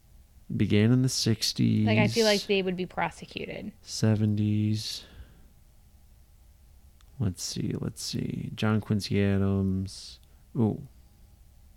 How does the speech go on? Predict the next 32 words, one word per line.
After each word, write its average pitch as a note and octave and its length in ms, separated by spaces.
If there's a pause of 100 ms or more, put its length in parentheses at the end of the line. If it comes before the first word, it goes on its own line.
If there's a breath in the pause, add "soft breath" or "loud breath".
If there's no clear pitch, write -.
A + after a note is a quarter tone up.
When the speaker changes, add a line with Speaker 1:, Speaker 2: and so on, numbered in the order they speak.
(1400)
Speaker 2:
If G3 120
there, G3 200
has F3+ 240
there F3+ 140
been F#3 100
a, F3+ 140
are F#3 60
you F3+ 160
gonna F3+ 140
look F3+ 120
at F#3+ 160
lawsuits? G3+ 460
Speaker 1:
What? C#3 420 (1080 loud breath)
Thursday, A2 640
December A2+ 520
eleventh, G2 640
twenty A#2 240
fourteen, G#2 760 (100)
at A2+ 140
twelve A2 260
o'clock G#2 320
midnight, A#2+ 460 (140)
marked A#2 420
the A2 100
first E3 500
time - 580 (240)
that B2 180
students D#3 480
ran G#2 300
the G2 60
naked G#2 420
lap F#2 440